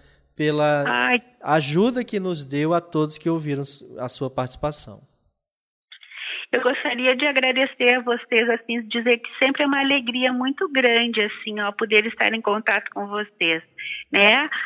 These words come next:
Speaker 2: A fotografia, aquela que eu mandei da minha florzinha, vocês nem imaginam. Cada vez que eu chego no terraço,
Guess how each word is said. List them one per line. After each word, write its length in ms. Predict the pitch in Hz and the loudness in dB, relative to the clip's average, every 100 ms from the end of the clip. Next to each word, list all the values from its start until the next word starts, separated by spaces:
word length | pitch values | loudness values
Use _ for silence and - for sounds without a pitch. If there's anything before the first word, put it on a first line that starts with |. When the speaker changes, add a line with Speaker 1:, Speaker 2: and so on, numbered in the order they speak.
| - | -4
Speaker 2:
A 120 | 233 | -2
fotografia, 720 | 262 247 240 254 247 - 262 | -2 0 2 2 0 0 0
aquela 320 | 262 269 262 254 | 2 2 0 0
que 80 | |
eu 80 | 254 | 0
mandei 360 | 247 247 240 247 | 0 0 2 2
da 120 | 247 | 0
minha 240 | 240 240 240 | 0 0 0
florzinha, 720 | 247 240 233 214 240 262 247 | 4 4 2 -4 -2 0 0
vocês 320 | 240 - 254 254 | -4 -4 -4 2
nem 160 | 277 | 4
imaginam. 500 | 311 320 294 226 208 - | 4 4 2 0 -2 0
Cada 260 | 247 277 | 0 2
vez 220 | 269 262 | 2 0
que 100 | - | 2
eu 80 | 269 262 - | 0 0 2
chego 220 | 233 233 | 2 2
no 160 | 233 226 | -4 2
terraço, 640 | 220 220 208 226 269 247 | 2 2 2 0 -2 -10